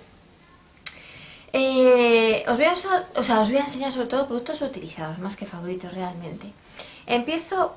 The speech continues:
por, eh, por ejemplo, pues glosses y labiales. En este caso os voy a enseñar este de Marc Jacobs, que es así como veis, es como tornasolado, luego en el labio no queda así, queda con un fondo un poquito de color, pero es bastante claro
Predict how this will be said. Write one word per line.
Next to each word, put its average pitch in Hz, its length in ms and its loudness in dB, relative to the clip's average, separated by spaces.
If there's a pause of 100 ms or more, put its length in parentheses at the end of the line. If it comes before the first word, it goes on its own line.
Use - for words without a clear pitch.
(120)
por, 247 360 10
eh, 220 280 -2
por 202 140 -8
ejemplo, 185 680 -4 (680)
pues - 160 -16
glosses 233 560 -2
y 220 460 -6
labiales. 277 680 0 (520)
En 220 120 0
este - 160 -2
caso 247 220 0
os 226 80 0
voy 226 80 0
a 214 40 0
enseñar 208 260 -4
este 202 180 -2
de 196 80 -4
Marc 214 260 0
Jacobs, 320 840 -2 (160)
que 202 220 -2
es - 400 -4 (180)
así 190 360 -2
como 196 320 -2
veis, 320 500 2 (120)
es - 120 -10
como 185 640 2 (500)
tornasolado, 196 800 4
luego 277 160 6
en 302 60 -4
el 254 120 2
labio 180 300 4
no 170 160 -6
queda 175 220 -6
así, 202 340 0
queda 220 260 0
con 214 160 -2
un 208 140 0
fondo 214 260 -2
un 202 80 0
poquito 202 400 -6
de 208 120 -6
color, 220 420 -2
pero 220 140 -6
es 190 80 -10
bastante 190 480 -6
claro 220 360 -4